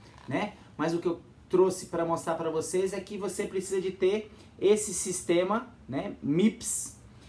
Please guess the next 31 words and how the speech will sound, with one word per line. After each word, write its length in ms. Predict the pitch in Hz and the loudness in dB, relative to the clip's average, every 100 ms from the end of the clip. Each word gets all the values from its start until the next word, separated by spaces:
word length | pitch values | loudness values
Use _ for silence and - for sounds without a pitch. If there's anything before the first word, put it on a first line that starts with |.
| - - | -16 -4
que 60 | |
é 60 | 190 | -2
um 80 | 202 | -2
sistema 680 | - 185 196 185 196 185 - - | -4 -4 0 0 -2 -6 -12 -2
mais 280 | 156 180 | 0 0
moderno, 520 | 165 170 143 160 175 180 | 0 0 2 2 2 -2
mais 280 | 165 151 | -2 -2
novo 400 | 135 147 180 196 196 - - | 0 2 0 -4 -14 -20 -12
de 300 | 139 185 214 - - - - - - - - - - | -2 -2 -2 -8 -20 -20 -20 -20 -20 -20 -20 -14 2
amortecimento. 1040 | 175 196 202 196 196 - 220 147 113 - - - - - | 2 4 2 0 -2 0 2 2 0 -4 -16 -20 -18 -10
Então, 320 | 135 160 165 | -4 0 0
no 100 | 170 | 0
caso 280 | 165 156 - | 0 0 2
de 60 | |
uma 120 | 170 175 | -2 -2
queda, 340 | - 170 185 | 0 0 2
ele 140 | 196 | 0
vai 180 | 175 165 | 2 2
amortecer 840 | 180 175 202 208 196 - 160 208 - - - - - - - | 2 0 -2 -4 -4 -2 0 -2 -4 -16 -20 -20 -20 -18 -8
e 120 | 190 | -6
proteger 600 | - 196 208 196 175 214 | 0 0 2 2 2 2
e 60 | |
muito 460 | 247 202 202 233 - | 2 4 4 2 2
a 20 | |
sua 180 | 226 233 | -2 -2
cabeça. 580 | 233 233 139 101 - - - - - - - - - | -2 0 0 -2 -8 -16 -20 -20 -20 -20 -20 -18 -4
Então, 240 | 156 185 - - - - | -2 -2 -8 -20 -16 -6
observa 540 | 147 151 - 208 202 | -4 -2 2 2 2
que 400 | 180 180 139 - - - | -2 0 0 0 -6 -6
esse 240 | 165 170 | -2 -2
capacete, 840 | - 147 143 131 - 208 - - 107 | -2 -2 -2 -2 0 2 0 -4 -10